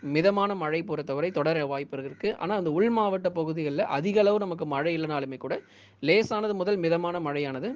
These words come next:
நிச்சயமா நம்ம எதிர்பார்க்கலாம். அஹ், நாமக்கல், கரூர், சேலம் போன்ற பகுதிகள், அதுக்கப்புறம் திருப்பூர் மற்றும் ஈரோடிலும் பரவலாக மிதமான மழை அவ்வப்போது விட்டு விட்டு பதிவாகும்.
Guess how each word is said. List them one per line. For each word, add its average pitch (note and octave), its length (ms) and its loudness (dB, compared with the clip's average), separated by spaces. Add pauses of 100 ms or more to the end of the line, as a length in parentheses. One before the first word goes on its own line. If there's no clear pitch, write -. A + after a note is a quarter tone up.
(120)
நிச்சயமா D#3 360 0
நம்ம D#3 180 -2
எதிர்பார்க்கலாம். C#3+ 680 -2 (280)
அஹ், C3+ 140 -2
நாமக்கல், E3+ 680 0
கரூர், D#3+ 480 -2 (240)
சேலம் F#3 440 2
போன்ற D#3 300 -6
பகுதிகள், D3 460 -2
அதுக்கப்புறம் D3 460 -2
திருப்பூர் G#3+ 400 0
மற்றும் F3 320 -4
ஈரோடிலும் E3+ 520 0
பரவலாக D#3+ 500 0
மிதமான D#3+ 460 -2
மழை D3 280 -2
அவ்வப்போது D#3+ 520 0
விட்டு D#3+ 260 -2
விட்டு E3 180 0
பதிவாகும். C#3 500 -2